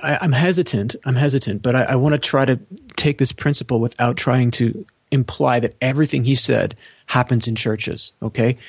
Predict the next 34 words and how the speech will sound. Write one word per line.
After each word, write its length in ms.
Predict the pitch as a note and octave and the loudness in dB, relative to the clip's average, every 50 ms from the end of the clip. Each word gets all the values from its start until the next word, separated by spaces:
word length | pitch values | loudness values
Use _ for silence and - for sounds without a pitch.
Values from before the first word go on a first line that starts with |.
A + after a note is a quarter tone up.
| - - - | -16 -8 -8
If 140 | B2 - | -4 -2
we 80 | C3 B2+ | -2 0
can 100 | C3+ B2+ | 0 0
just 180 | B2 B2 - - | 0 0 0 0
kind 200 | - C3+ A#2+ A#2+ | 0 0 0 0
of, 180 | G#2+ G#2+ - _ _ _ _ _ _ _ _ _ _ _ - | -2 -4 -8 _ _ _ _ _ _ _ _ _ _ _ -8
uh, 260 | G#2 A2 G#2+ A2 A2 A#2+ - _ _ - | -8 -6 -6 -6 -8 -10 -14 _ _ -4
if 80 | - | -2
I 40 | C3 B2 | -2 0
can 120 | B2+ B2 | 0 -2
put 140 | - D3 - | -2 -2 -2
that 120 | C#3+ A#2 | -2 -2
little 160 | A#2+ B2+ A#2 | 0 -2 -2
caution 680 | A2 - - - C3+ C3 C3+ B2+ - - A2+ G#2+ G#2 A2 - _ _ _ _ _ _ _ _ _ _ _ | -4 -4 -2 0 0 2 2 0 0 -2 -2 -4 -6 -10 -14 _ _ _ _ _ _ _ _ _ _ _
in 100 | - C3 | -8 -6
front 180 | A#2+ - C3+ B2+ | -4 -2 -2 -2
of 60 | A2+ | -2
what 100 | A#2+ A2+ | -2 -4
I'm 60 | A2+ | -4
gonna 100 | G#2 G#2 | -4 -4
say 240 | G2+ - - D3 C#3+ | -4 -2 0 0 0
next. 260 | A#2+ G#2+ G#2+ G#2 - - - - - - - - - - - - _ - - | 0 0 -2 -6 -8 -12 -16 -20 -20 -20 -20 -20 -20 -20 -20 -20 _ -8 -4
He 120 | - E3 | -4 -2
talks 260 | - F#3+ A3 A3 - A3 | 0 0 0 0 0 0
about 200 | F3 E3+ D3+ - - _ | 0 0 0 -2 -4 _
evil 400 | D#3 D#3+ F3+ E3+ D3+ C3 B2 - | 0 0 2 2 2 2 2 0
occurring 480 | - B2 - - - C#3+ C#3 C3+ C3+ C3 | 0 -4 -4 -2 0 0 2 2 2 0
in 180 | A#2 A#2 A2+ A2+ | 0 2 2 2
networks, 680 | A#2+ A#2 - - G#2+ G#2 - - - - - - - _ _ _ _ _ _ _ _ _ _ _ _ _ _ | 2 0 0 -2 -4 -6 -6 -4 -4 -4 -4 -4 -6 _ _ _ _ _ _ _ _ _ _ _ _ _ _
that 140 | - C#3 - | -2 0 0
there 140 | D3 C3+ B2+ | 2 2 2
are 100 | B2 - | 2 2
always 460 | - C#3+ D3 D3+ D#3 D#3+ D#3 D3 C3 | 0 0 2 2 2 2 0 0 0
networks, 680 | C3 B2+ B2+ - - A2 - - - - - - - | 0 0 0 -2 -2 -4 -6 -4 -4 -2 -2 -2 -2